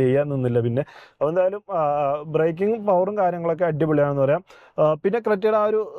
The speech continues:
സ്മൂത്ത്നെസ് എല്ലാത്തിനും നമ്മുടെ ആ ഒരു സ്റ്റിയറിംഗ് ആയിക്കോട്ടെ, ഗിയർ ലിവർ ആയിക്കോട്ടെ, ക്ലച്ച് ആയിക്കോട്ടെ, പക്ക സ്മൂത്ത് ആണ്. വാഹനത്തിൻ്റെ ആ ഒരു, നമ്മൾ നേരത്തെ പറഞ്ഞില്ലേ, ഭയങ്കര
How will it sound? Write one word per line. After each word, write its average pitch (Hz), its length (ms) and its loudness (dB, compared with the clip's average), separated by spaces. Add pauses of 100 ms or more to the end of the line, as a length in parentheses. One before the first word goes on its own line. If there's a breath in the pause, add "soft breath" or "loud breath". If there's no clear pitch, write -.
(120)
സ്മൂത്ത്നെസ് 175 680 0 (420)
എല്ലാത്തിനും 185 720 0
നമ്മുടെ 160 220 0
ആ 170 60 2
ഒരു 180 100 0 (420 loud breath)
സ്റ്റിയറിംഗ് 156 600 2
ആയിക്കോട്ടെ, 123 400 0 (140)
ഗിയർ 139 340 2
ലിവർ 147 200 2
ആയിക്കോട്ടെ, 127 400 0
ക്ലച്ച് 127 280 -2
ആയിക്കോട്ടെ, 117 340 0 (120)
പക്ക - 360 -2
സ്മൂത്ത് 139 400 0
ആണ്. 123 180 0
വാഹനത്തിൻ്റെ 165 540 0 (360 loud breath)
ആ 160 80 2
ഒരു, 170 80 -2 (100)
നമ്മൾ 170 240 -2
നേരത്തെ 165 260 0
പറഞ്ഞില്ലേ, 135 360 0
ഭയങ്കര 139 240 -2